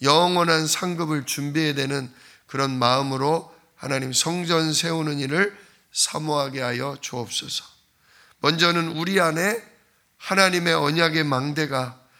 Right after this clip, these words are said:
하나님의 성전이 세워지기를 정말 사모하게 하시고, 그 다음은 우리 교회의 세 가지 뜰을 가진 하나님의 뜻을 이룰 성전 세우는 일에 헌신하게 하시며,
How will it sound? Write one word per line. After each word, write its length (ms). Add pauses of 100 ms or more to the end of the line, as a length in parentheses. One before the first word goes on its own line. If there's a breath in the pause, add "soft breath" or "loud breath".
(120)
하나님의 540
성전이 580
세워지기를 840 (480 soft breath)
정말 380
사모하게 600
하시고, 540 (800 soft breath)
그 160
다음은 380
우리 280
교회의 800 (240 loud breath)
세 360
가지 340
뜰을 300
가진 480 (280 loud breath)
하나님의 580
뜻을 380
이룰 440 (220 loud breath)
성전 580
세우는 460
일에 280 (320 loud breath)
헌신하게 600
하시며, 680